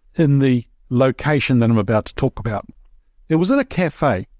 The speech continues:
and I was there having something to eat and drink while I was doing some planning for the year.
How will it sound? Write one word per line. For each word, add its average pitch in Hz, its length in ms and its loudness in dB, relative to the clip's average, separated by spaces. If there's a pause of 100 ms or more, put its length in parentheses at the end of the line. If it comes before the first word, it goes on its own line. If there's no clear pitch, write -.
(240)
and 127 100 0
I 160 60 4
was 151 140 2
there 165 160 2
having 143 240 0
something 160 280 0
to 139 140 -2
eat 135 200 0
and 147 120 2
drink 123 320 -2 (160)
while 143 220 2
I 156 40 2
was 143 120 0
doing 156 180 2
some 139 180 -4
planning 135 600 0
for 113 360 -2
the 104 100 -2
year. 110 440 -2